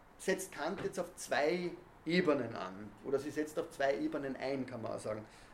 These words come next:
Auf der der Individuen und auf der der Staaten.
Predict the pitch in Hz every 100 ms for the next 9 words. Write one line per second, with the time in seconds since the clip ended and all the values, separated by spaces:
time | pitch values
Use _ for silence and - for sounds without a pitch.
0 | - 139 - 180 196 185 180 151 135 170
1 | 220 254 277 262 - - 214 214 - -
2 | 156 165 175 - - - - - - -
3 | - - - 160 - 120 110 -